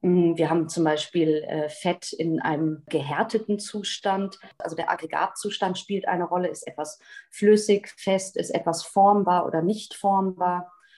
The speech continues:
Ähm, und diese plastische Theorie beruht eben ganz oft auf diesen Dualitäten, fest, flüssig, warm, kalt, ähm, energieleitend oder abisolierend. Und, ähm, in der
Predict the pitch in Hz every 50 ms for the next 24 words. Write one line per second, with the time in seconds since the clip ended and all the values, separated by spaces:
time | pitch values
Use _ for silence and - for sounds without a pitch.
0 | _ _ _ _ _ _ _ - - 190 175 175 175 175 180 180 175 170 175 -
1 | - 185 180 - 190 185 190 185 - 185 214 214 - - - - 226 214 - -
2 | 202 180 180 180 214 247 254 - 220 190 175 208 240 269 302 311 - - - 185
3 | 175 170 165 180 208 254 254 254 - 208 220 214 - - - - - 208 190 190
4 | 202 190 196 208 202 196 190 185 185 - - 202 214 214 220 - 147 147 147 -
5 | - - - 202 196 196 - - - - - - - - 180 180 190 180 - -
6 | 139 139 - - _ _ - - - _ - - 151 185 190 196 196 202 202 196
7 | 185 180 - - - 180 175 170 156 135 135 139 - - _ - - - - _
8 | _ _ - 160 175 175 170 170 175 180 - 185 185 185 175 175 165 180 202 214
9 | 214 190 190 180 180 185 208 214 214 - - 214 208 208 202 - - - - 185
10 | 185 196 190 185 180 180 180 180 - - 175 185 - - _ 185 165 - - 170
11 | 160 160 156 156 147 143 143 143 143 143 - - _ _ _ _ _ _ _ _
12 | _ _ _ - - 175 170 165 160 160 - - - - 170 165 165 160 160 160
13 | 160 160 156 156 156 156 131 - - - - 190 175 165 160 160 160